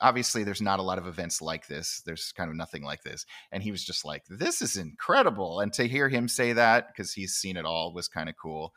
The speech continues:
So at the end of what became this, like, comically silly, um, Iron Chef competition, parts caster build-off, where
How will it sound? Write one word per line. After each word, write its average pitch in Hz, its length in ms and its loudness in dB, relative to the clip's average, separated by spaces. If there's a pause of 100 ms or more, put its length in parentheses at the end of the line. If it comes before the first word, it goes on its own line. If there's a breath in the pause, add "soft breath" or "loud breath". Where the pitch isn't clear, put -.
(420 loud breath)
So 110 520 4 (200)
at 131 120 6
the 131 160 0
end 143 320 4
of 127 360 0 (380)
what 110 280 2
became 110 400 0
this, - 180 0
like, 95 340 0 (100)
comically 98 920 -2 (200)
silly, 85 720 -4 (200)
um, 78 360 -6 (360)
Iron 95 240 0
Chef 92 300 -2
competition, 85 640 -4
parts 85 260 -2
caster 82 340 -4
build-off, 80 500 -6
where 85 360 -4